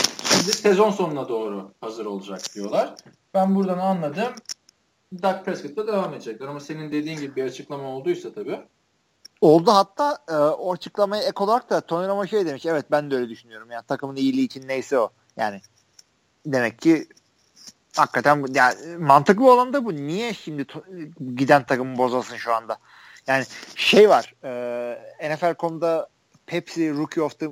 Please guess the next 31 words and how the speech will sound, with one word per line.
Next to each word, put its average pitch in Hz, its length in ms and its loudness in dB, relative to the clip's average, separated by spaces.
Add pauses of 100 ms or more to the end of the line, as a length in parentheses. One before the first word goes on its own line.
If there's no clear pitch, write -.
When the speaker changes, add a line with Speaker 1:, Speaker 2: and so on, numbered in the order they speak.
(180)
Speaker 2:
Week 147 320 -4
diye 151 180 0
bir 147 60 0
yarışma 147 380 0
var 196 140 2
ya, 120 160 -2
işte 120 220 -10
her 135 100 -2
hafta, 127 420 -2 (200)
e, 139 60 -10 (460)
rookie'lere 127 380 0
oy 123 180 2
veriyorsun 113 340 -4
falan, 131 280 2 (160)
çaylaklara. 120 580 0 (720)
Yani 117 240 -2 (120)
hemen 190 240 8
hemen 180 160 8
her 202 80 4
hafta 196 340 4
bu 190 100 -2
ikisi 175 260 -2
aday. 165 240 2 (500)
Speaker 1:
<laughs> 131 300 -8
Speaker 2:
Aynı 170 180 -6
takımda 151 240 -4
Speaker 1:
Canım. 180 100 -4
Speaker 2:
iki 143 100 -10
tane 156 240 -2
de 190 40 -6
çaylak. 156 460 -4